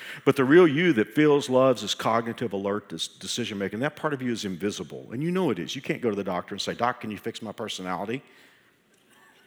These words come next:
No, because that part of you is invisible. To separate away. And here's the weird thing about it. When, if you were to read the verse that we just read, then the syntax of it makes sense. The, the grammar, the logic of it makes sense. Let's read it that way.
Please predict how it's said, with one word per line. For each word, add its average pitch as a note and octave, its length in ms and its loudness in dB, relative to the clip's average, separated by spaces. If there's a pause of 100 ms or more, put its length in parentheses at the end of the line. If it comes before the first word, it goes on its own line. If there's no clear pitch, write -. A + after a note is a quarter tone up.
(640)
No, F#3 260 0
because B2 220 -6
that - 120 -2
part B2+ 180 -2
of C3 60 -4
you A#2+ 60 -4
is G#2+ 120 -6
invisible. G2 460 -10 (540)
To - 80 -4
separate B2 540 4
away. A2+ 300 -2
And A2 100 0
here's G3+ 200 4
the D3 60 0
weird D3 240 2
thing C#3 140 2
about C#3 320 2
it. - 100 -6 (360)
When, E3+ 260 8
if E3 140 8
you G#3+ 120 2
were F#3+ 80 4
to C#3+ 80 6
read F3 340 2
the B2+ 60 4
verse B2 300 2
that B2 160 2
we B2 100 2
just A2+ 300 -4
read, A#2 440 2 (460)
then F#3 300 8
the D3+ 100 8
syntax G#3 840 6
of C3 140 4
it A#2 100 2
makes B2+ 280 2
sense. F3 420 4
The, C3 200 2
the B2 140 -2
grammar, F3+ 460 4
the G#2+ 140 0
logic E3 480 2
of C3+ 100 4
it B2 100 0
makes A#2+ 220 2
sense. F#3+ 220 4
Let's F3 160 -2
read A3+ 160 4
it - 80 0
that A#2+ 180 2
way. A2 200 2